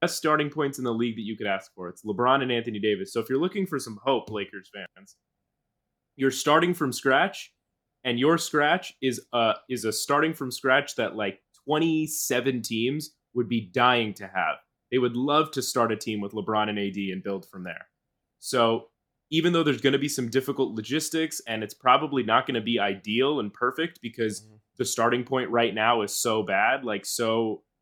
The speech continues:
Speaker 1: you know, out of whack and so difficult to work with, um,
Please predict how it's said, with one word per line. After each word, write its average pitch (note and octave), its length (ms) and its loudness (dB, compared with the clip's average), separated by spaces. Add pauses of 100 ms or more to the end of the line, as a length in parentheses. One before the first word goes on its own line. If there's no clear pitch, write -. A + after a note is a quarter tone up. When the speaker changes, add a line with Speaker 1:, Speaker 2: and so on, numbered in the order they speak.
Speaker 1:
you A#2 80 -4
know, G#2 120 -4
out A2+ 180 4
of G#2 100 -6
whack A2 320 4
and G#2 160 -8
so A2+ 400 0
difficult A2 480 -6
to G#2 80 -12
work G#2 240 -6
with, E3+ 260 -4 (720)
um, G2+ 460 4